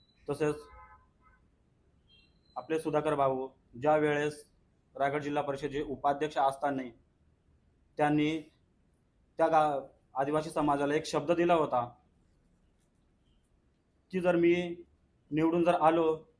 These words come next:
तर आत-, सर्वप्रथम तुमचा एक रस्ता करीन. हा शब्द सुधाकर भाऊंनी पाळलेला आहे.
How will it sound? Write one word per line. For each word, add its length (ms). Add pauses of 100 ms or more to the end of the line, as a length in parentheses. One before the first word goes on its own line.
(320)
तर 80
आत-, 280 (440)
सर्वप्रथम 540
तुमचा 440
एक 140 (460)
रस्ता 280
करीन. 320 (600)
हा 260
शब्द 280
सुधाकर 380
भाऊंनी 440
पाळलेला 420
आहे. 240